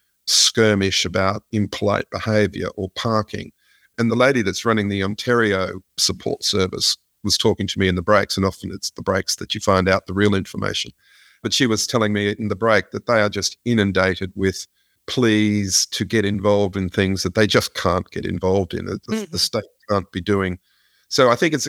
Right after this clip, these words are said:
Speaker 1: it's going to be a matter of balancing the big issues. You know, what are the big issues where, where government and government authorities can help? And what are the issues that people have to just deal with themselves because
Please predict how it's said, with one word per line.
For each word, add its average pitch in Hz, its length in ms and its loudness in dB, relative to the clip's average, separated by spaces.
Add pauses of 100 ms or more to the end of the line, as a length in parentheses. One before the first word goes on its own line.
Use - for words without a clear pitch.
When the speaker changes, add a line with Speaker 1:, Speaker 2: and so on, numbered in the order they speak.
Speaker 1:
it's - 140 -4
going 180 160 4
to 160 60 0
be 131 100 4
a 107 40 4
matter 110 300 2
of 92 140 -6
balancing 110 520 0
the 95 80 -6
big 104 200 -2
issues. 95 640 -4
You 113 60 -4
know, 95 100 -2
what 131 160 2
are 156 60 2
the 117 80 0
big 107 220 0
issues 104 520 -2
where, 98 340 0 (440)
where 104 160 2
government 104 460 2
and 98 160 -2
government 101 400 0
authorities 98 640 0
can 107 300 2
help? 127 400 -2 (600)
And 110 180 0
what 123 140 6
are 107 140 6
the 101 220 0
issues 104 320 -4
that 98 160 -6
people 101 300 -2
have 101 160 -2
to - 100 -16
just 92 220 -4 (100)
deal 95 240 -2
with 87 140 -14
themselves 95 520 0
because - 500 -4